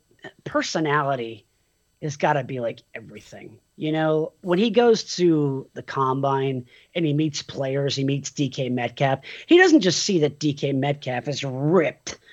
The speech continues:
you know, physically. He meets the man, the person, and he's blown away by him. I think the same goes for his coaches when he does these interviews. And i-, if, you know, if the guy's never called plays before at any level,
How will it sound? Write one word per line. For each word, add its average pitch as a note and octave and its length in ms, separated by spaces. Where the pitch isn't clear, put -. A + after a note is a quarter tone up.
you D#3+ 100
know, C#3+ 140
physically. C#3 720
He B3+ 120
meets C#4 440
the E3+ 220
man, D#3+ 580
the A#2+ 80
person, C3+ 580
and E3 140
he's E3 160
blown F#3+ 360
away B3+ 300
by C#3 280
him. - 220
I F#3+ 80
think B3+ 220
the D#3+ 80
same G#3 440
goes F#3 300
for D3+ 160
his B2+ 160
coaches C3+ 640
when F3 160
he E3 80
does F3+ 300
these D3 260
interviews. B2 760
And F3 420
i-, - 60
if, - 500
you G#3 140
know, F3 80
if E3 140
the G3+ 80
guy's G#3+ 280
never G#3 220
called G3 460
plays F#3+ 420
before B2+ 600
at D#3 100
any F3 240
level, - 500